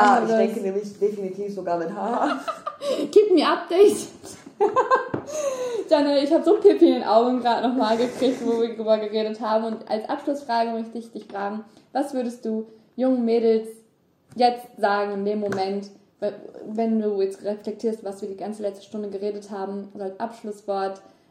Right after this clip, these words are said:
Speaker 2: ähm, was würdest du denen ans Herz legen?
Speaker 1: Mhm. Auch wenn du, also ich weiß nicht, wer das jetzt gerade braucht, wenn du das gerade nicht brauchst, dann hör einfach zu und denk dir schön, wenn das gerade irgendwen erreicht.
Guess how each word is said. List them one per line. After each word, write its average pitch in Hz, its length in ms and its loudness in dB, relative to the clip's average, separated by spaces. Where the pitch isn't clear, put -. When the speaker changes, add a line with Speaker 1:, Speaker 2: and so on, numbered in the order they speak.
Speaker 2:
ähm, 196 280 -8
was 208 180 -10
würdest 202 300 -8
du 202 40 -6
denen 190 200 -8
ans - 200 -16
Herz 196 260 -14
legen? 190 460 -12
Speaker 1:
Mhm. 170 300 -20
Auch 226 280 0
wenn 220 180 -4
du, 208 280 -2
also 180 220 -8
ich 175 120 -12
weiß 185 220 -2
nicht, 175 300 -12
wer 165 120 -2
das 170 180 -2
jetzt 160 160 -12
gerade 151 240 -12
braucht, 196 540 -4
wenn 170 140 -4
du 170 80 -4
das 165 180 -8
gerade 156 220 -10
nicht 175 220 -10
brauchst, 175 440 -8
dann 156 120 -10
hör 226 120 -6
einfach 208 260 -8
zu 202 200 -6
und 185 120 -6
denk 180 140 -4
dir 180 80 -8
schön, 185 260 -4
wenn 180 140 -6
das 170 160 -8
gerade 165 180 -8
irgendwen 160 280 -12
erreicht. 165 340 -10